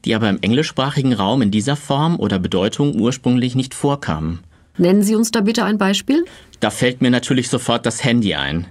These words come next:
Speaker 1: Von der Wortbildung her ist Handy an das englische Wort für Hand, also Hand, angelehnt. Das englische Wort Handy entspricht aber dem deutschen Wort handlich. Im Englischen wird das Handy Mobile oder Mobile Phone genannt, im amerikanischen Cellphone.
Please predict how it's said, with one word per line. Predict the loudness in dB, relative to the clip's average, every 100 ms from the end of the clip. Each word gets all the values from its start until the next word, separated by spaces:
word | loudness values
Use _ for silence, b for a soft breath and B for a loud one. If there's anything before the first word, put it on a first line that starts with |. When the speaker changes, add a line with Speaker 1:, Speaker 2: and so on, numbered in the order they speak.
| -16
Speaker 1:
Von | -6 -2
der | 0 0
Wortbildung | -2 0 0 0 0
her | 0 0 -4 B B B
ist | -8 -4
Handy | 0 2 2 2
an | 0
das | 0 -2
englische | 0 2 0 -2 0
Wort | -2 -2
für | -4 -2
Hand, | 0 0 0 -2
also | -4 -4
Hand, | -2 0 2 0 -4
angelehnt. | -4 -4 -4 -4 -4 -6 -8 -16 _ _ _ _
Das | -8 -2
englische | 0 0 0 0
Wort | -2 -2
Handy | 0 0 0 -2 B B B B
entspricht | -2 0 0 -2 -2
aber | -2 0
dem | 0
deutschen | 2 0 0 -2
Wort | -2 -4 -2
handlich. | -2 -2 -4 -6 -8 -20 _ _ _ _ _
Im | -4
Englischen | 0 0 0 0 0 2
wird | 0
das | -2 -2
Handy | 0 0 0 -2 -6 B 0
Mobile | 2 4 2 0 -2
oder | -2 0
Mobile | 2 2 2 0
Phone | -2 0 0 2
genannt, | 0 -4 -4 -6 -8 -10
im | -2 0
amerikanischen | 0 0 -2 -2 -2 -4
Cellphone. | -2 -2 -2 -4 -6 -6